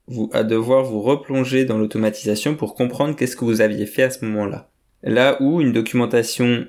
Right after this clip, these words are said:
bien faite va vous faire gagner un temps fou parce que vous aurez juste à relire et vous pourrez retrouver toutes les infos.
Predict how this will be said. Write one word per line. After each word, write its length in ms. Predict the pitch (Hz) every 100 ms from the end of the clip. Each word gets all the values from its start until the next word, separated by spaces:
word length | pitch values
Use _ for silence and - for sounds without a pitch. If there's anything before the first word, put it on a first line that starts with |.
| -
bien 400 | 160 110 117 113
faite 600 | - - - - - - -
va 300 | 156 113 120
vous 140 | 120
faire 240 | - 110
gagner 180 | 110 110
un 120 | 107
temps 160 | 107 104
fou 280 | - - 175
parce 220 | - 110
que 80 | 107
vous 420 | 104 104 104 107
aurez 220 | 107 107
juste 280 | 110 139 -
à 80 | 107
relire 520 | 104 104 120 156 - -
et 100 | 120
vous 100 | 107
pourrez 240 | - 107
retrouver 320 | 107 - 117
toutes 220 | 123 113
les 100 | 110
infos. 320 | 107 104 -